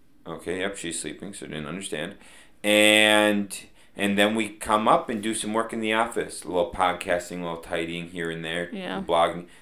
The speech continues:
Speaker 1: something like that. Um,
Speaker 2: And then we read and go to bed.
Speaker 1: Read and go to bed.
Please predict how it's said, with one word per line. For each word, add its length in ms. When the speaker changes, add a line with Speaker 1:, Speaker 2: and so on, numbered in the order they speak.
Speaker 1:
something 300
like 200
that. 380
Um, 640
Speaker 2:
And 140
then 80
we 220
read 500
and 260
go 140
to 60
bed. 220
Speaker 1:
Read 260
and 80
go 100
to 60
bed. 300